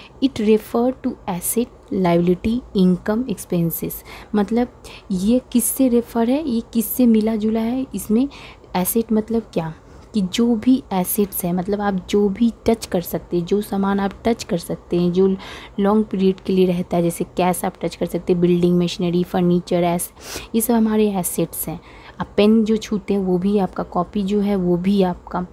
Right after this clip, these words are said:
आपका जो हाथ में mobile है वो भी acids है। Liability Liability मतलब burden,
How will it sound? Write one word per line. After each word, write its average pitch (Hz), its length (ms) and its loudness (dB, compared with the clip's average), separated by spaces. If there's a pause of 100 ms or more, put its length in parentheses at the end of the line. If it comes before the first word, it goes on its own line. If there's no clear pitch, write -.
(120)
आपका - 200 -2
जो 196 140 2
हाथ 185 220 0
में 196 60 0
mobile 180 460 2
है 185 60 0
वो 175 180 0
भी 208 180 2
acids 170 500 -4
है। 175 80 -14 (580)
Liability 220 720 2 (320)
Liability 190 340 0
मतलब 208 320 0
burden, 170 440 0